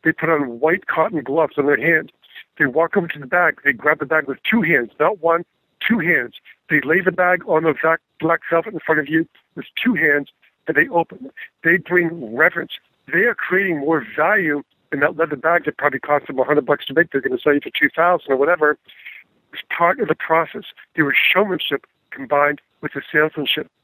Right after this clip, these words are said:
Quite frankly, I've never used them, but I have white cotton gloves in my briefcase. And one of these days, when I pull my listing presentation up, I'm gonna put on the white cotton gloves and pick up my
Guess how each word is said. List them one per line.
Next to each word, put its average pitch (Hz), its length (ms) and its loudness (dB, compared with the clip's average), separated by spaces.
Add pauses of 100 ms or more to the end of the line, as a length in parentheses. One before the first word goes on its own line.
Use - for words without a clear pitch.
(160)
Quite 226 280 0
frankly, 214 420 0 (1040)
I've 170 180 0
never 185 180 2
used 156 340 0
them, 233 260 0 (360)
but 170 80 -2
I 156 200 2
have 202 260 2 (280)
white 156 240 0
cotton 147 420 -2
gloves 131 460 0
in 165 180 -2
my 131 120 4
briefcase. - 520 0 (500)
And 135 220 0
one 202 140 0
of 247 60 -2
these 202 140 2
days, 135 300 2 (120)
when 147 120 0
I 143 40 0
pull - 180 0
my 151 100 2
listing 139 380 0
presentation 131 640 0
up, 147 140 0 (340)
I'm 160 120 2
gonna 220 120 0
put 160 140 -2
on 156 60 2
the 147 80 2
white 143 320 0 (460)
cotton 147 300 -2
gloves 127 300 0 (420)
and 156 140 2
pick - 200 -2
up 156 160 -2
my 143 160 2